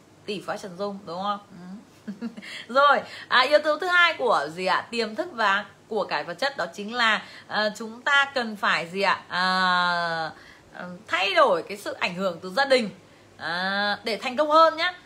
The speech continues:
Thành công hơn, chúng ta muốn thành công hơn bố mẹ chúng ta là chúng ta cần, vâng, chúng ta phải gì ạ?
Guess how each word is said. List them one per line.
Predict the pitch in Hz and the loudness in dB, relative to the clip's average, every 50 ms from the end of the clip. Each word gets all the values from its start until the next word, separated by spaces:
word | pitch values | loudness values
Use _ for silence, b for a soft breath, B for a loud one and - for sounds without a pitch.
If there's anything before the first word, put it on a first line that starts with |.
| B B B | B B B
Thành | - 254 240 240 | -6 -4 -4 -2
công | 269 302 | -2 2
hơn, | 311 311 311 302 - | 2 2 2 2 0
chúng | 254 | -4
ta | 254 269 | -6 -6
muốn | 262 254 262 | -6 -6 -8
thành | 285 240 | -8 -6
công | 226 247 247 247 | -6 -4 -4 -4
hơn | 254 247 226 | -6 -4 -4
bố | 196 208 | -4 -4
mẹ | 254 277 - | -4 -6 -10
chúng | 196 190 | -10 -8
ta | 196 208 202 | -8 -6 -6
là | 196 180 180 | -6 -8 -10
chúng | 165 160 | -10 -10
ta | 190 190 185 | -10 -10 -6
cần, | 208 202 185 165 160 | -8 -8 -8 -6 -8
vâng, | 185 185 170 160 | -8 -8 -10 -12
chúng | 165 151 | -16 -12
ta | 170 190 185 185 | -12 -10 -10 -10
phải | 170 135 131 131 | -12 -14 -12 -10
gì | 151 | -10
ạ? | 147 131 | -10 -10